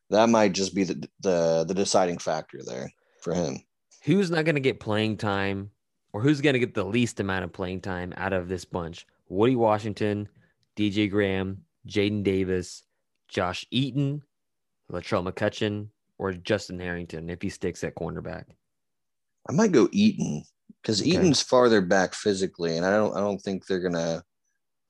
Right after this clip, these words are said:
Speaker 1: wanna push that too much until he's ready to get out there.
Speaker 2: So you think Kutch, coming off of a pretty gnarly knee injury, um,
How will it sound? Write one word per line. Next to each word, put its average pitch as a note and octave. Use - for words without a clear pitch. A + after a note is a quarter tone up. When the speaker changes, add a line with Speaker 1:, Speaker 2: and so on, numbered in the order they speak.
Speaker 1:
wanna G2+
push G2+
that F2
too G2+
much F2+
until F2
he's F#2
ready F2
to D#2+
get E2
out E2+
there. D#2+
Speaker 2:
So -
you A#2
think A#2
Kutch, A#2
coming A2+
off G#2+
of G#2
a -
pretty B2
gnarly G#2
knee G2+
injury, C#3
um, F2+